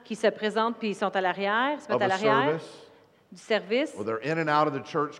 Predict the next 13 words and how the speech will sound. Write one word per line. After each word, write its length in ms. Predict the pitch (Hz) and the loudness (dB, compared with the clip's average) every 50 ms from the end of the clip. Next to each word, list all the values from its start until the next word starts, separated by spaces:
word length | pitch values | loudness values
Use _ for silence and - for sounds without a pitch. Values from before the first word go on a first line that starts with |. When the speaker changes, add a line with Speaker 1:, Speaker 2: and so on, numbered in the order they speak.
| - | -8
Speaker 2:
quick. 300 | - 156 139 123 127 131 - - - - - | -2 0 0 0 0 -2 -6 -12 -18 -20 -16
Speaker 1:
Où 60 | - 196 | -16 -12
sont, 340 | - - 220 202 202 165 - - - - | -4 0 2 2 2 0 -4 -10 -16 -16
ils 100 | - 185 | -14 -10
peuvent 220 | 190 - 214 208 202 | 0 2 2 2 2
rentrer 360 | 196 220 220 214 226 247 240 | 0 0 -2 0 0 -2 2
rapidement, 480 | 220 220 214 214 220 202 220 226 226 226 | 2 2 2 2 -2 -2 0 0 0 0
sortir 400 | 226 - 226 196 - - 233 226 | 0 -2 -4 -4 -2 -4 -4 -2
rapidement. 480 | 208 220 220 233 220 214 220 220 233 262 | 0 -2 -2 -2 -4 -2 0 2 2 2
Speaker 2:
And 160 | - 147 139 131 | 2 0 0 0
they're 160 | 143 139 139 | 2 2 2
not 300 | 143 147 160 180 185 175 - | 2 2 2 2 2 0 0
asking, 540 | 147 156 160 156 151 - - 147 135 127 | 0 0 0 0 -2 -6 -6 -6 -6 -6